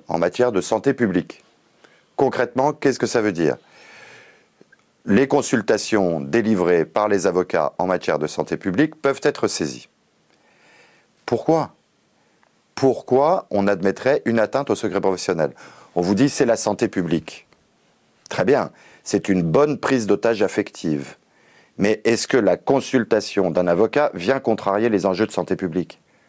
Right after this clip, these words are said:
Non. Un avocat, il est là pour conseiller en droit, traduire juridiquement les prétentions de son client. Si son client ne peut plus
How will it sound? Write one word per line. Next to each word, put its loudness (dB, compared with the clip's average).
Non. 0
Un 0
avocat, 2
il 2
est 2
là 0
pour -6
conseiller 2
en 0
droit, 2
traduire 0
juridiquement 0
les 0
prétentions -2
de -6
son -2
client. -4
Si 0
son 0
client 2
ne 0
peut 0
plus 0